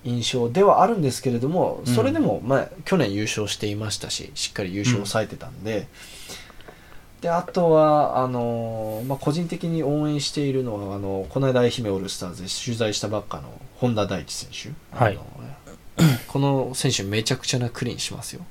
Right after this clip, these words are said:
Speaker 2: <laughs> そんな？
Speaker 1: あの、膝のちょっと上ぐらいで蹴るんですよ。日本では珍しい。
Speaker 2: 腕めちゃめちゃ長い？
Speaker 1: いや、あの、
Speaker 2: ですか？
Speaker 1: 身長が百六十四なのに、
Speaker 2: え、
Speaker 1: 腕、
Speaker 2: 百六十四で八一？
Speaker 1: 百六十四なのに腕の長さが、
Speaker 2: はい。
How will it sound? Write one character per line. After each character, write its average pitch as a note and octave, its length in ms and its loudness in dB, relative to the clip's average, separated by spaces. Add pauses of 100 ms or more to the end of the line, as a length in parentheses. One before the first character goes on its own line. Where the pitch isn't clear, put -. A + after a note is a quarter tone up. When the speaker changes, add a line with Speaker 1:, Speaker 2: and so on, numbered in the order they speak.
(380)
Speaker 2:
<laughs> A#3+ 500 12
そ - 160 8
ん F#3 80 10
な？ F#3+ 80 12
Speaker 1:
あ - 40 10
の、 - 40 4
膝 D#3 440 6
の E3+ 220 4
ち - 200 -6
ょ - 20 2
っ - 120 -4
と A2 160 2
上 A2 180 2
ぐ A#2 140 0
ら A#2+ 100 4
い - 60 -4
で - 100 -10
蹴 - 160 -6
る D#2+ 80 -6
ん - 40 -12
で - 60 -18
す - 100 -14
よ。 - 60 -18 (680)
日 A#2 80 4
本 A2 180 2
で G2 120 -2
は - 60 -6
珍 F2 180 -6 (200)
し - 140 -8
い。 - 100 -14 (680)
Speaker 2:
腕 E3 180 10
め A#2+ 140 8
ち - 60 6
ゃ E3+ 40 10
め F3+ 60 10
ち F3 40 10
ゃ F3 40 10
長 E3 180 12
い？ G2+ 140 4
Speaker 1:
い F#2+ 60 -8 (160)
や、 A2 180 -2
あ G2+ 60 -2
の、 G2 200 -4
Speaker 2:
で F2+ 60 -8
す E2+ 80 -10
か？ - 80 -6 (640)
Speaker 1:
身 G3 300 0
長 G3 240 2
が F#3+ 100 6
百 D3+ 280 2
六 D#3+ 200 0
十 D#3 180 4
四 D#3 240 6
な A#2 120 4
の A2 100 0
に、 C#3 320 2 (720)
Speaker 2:
え、 E3+ 60 4
Speaker 1:
腕、 - 160 0
Speaker 2:
百 F3 180 10
六 F#3 100 8
十 F3+ 160 2
四 G3+ 120 10
で D3 40 6
八 - 260 2
一？ C3+ 100 0
Speaker 1:
百 D3 200 6
六 F3 240 4
十 E3+ 160 2
四 F#3 280 4
な D3+ 100 6
の C#3 140 4
に E3+ 280 0
腕 C3+ 280 2
の D#3+ 180 4
長 D#3 300 2
さ D3 180 -2
が、 D3+ 80 0
Speaker 2:
は B2 160 2
い。 - 60 -12